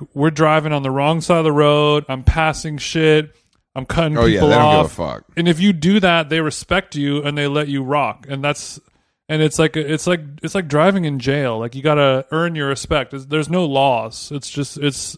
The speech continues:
Speaker 1: it's, it's hood laws.
Speaker 2: I get that. I get
Speaker 1: And,
Speaker 2: that.
Speaker 1: and I love it.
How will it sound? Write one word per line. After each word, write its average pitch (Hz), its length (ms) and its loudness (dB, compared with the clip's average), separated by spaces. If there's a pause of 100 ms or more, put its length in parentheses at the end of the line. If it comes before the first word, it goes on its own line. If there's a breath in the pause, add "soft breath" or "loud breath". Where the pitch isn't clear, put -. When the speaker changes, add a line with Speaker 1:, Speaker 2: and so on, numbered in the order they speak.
(120)
Speaker 1:
it's, - 260 -8
it's 139 160 -8
hood 156 240 4
laws. 120 460 -4
Speaker 2:
I 107 80 -2
get 113 220 -4
that. 80 280 -2 (260)
I 95 60 -6
get 143 180 0
Speaker 1:
And, 139 120 0
Speaker 2:
that. 87 200 -4
Speaker 1:
and 143 160 -6
I 180 120 2
love 131 340 -2
it. 117 180 -6